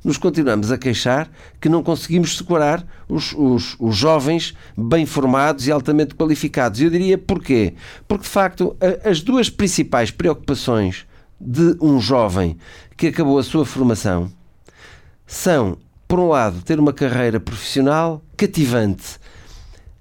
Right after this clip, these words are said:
Ela até pode inicialmente não ser muito bem remunerada, mas tem que ser aliciante, tem que ser cativante, tem que ser estimulante. Isto por um lado. Por outro lado, tem que ter boas soluções de habitação.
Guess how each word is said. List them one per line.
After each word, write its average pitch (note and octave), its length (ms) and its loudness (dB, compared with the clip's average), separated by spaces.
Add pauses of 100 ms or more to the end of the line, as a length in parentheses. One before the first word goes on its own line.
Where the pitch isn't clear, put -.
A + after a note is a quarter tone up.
Ela A3 220 4
até A3 160 2
pode G#3 320 2
inicialmente F#3 640 2
não F#3 100 2
ser F3+ 180 2
muito A3 600 4
bem F3 120 2
remunerada, D3 520 2
mas F#3 100 2
tem A3+ 140 0
que G#3 80 -4
ser G3 120 2
aliciante, F3 440 0
tem F#3+ 80 0
que - 80 -6
ser F3+ 100 0
cativante, B2+ 560 0
tem C3+ 140 0
que - 40 -8
ser C#3+ 120 0
estimulante. D3 840 0 (1120)
Isto - 140 -6
por G3 100 0
um F3+ 80 2
lado. F#2+ 300 2
Por G3+ 180 0
outro G3+ 240 2
lado, A#2 460 2 (840)
tem D3 160 2
que C3+ 100 -8
ter C3+ 200 2
boas C#3 260 0
soluções A#2+ 500 -2
de A2+ 60 0
habitação. A2 540 -4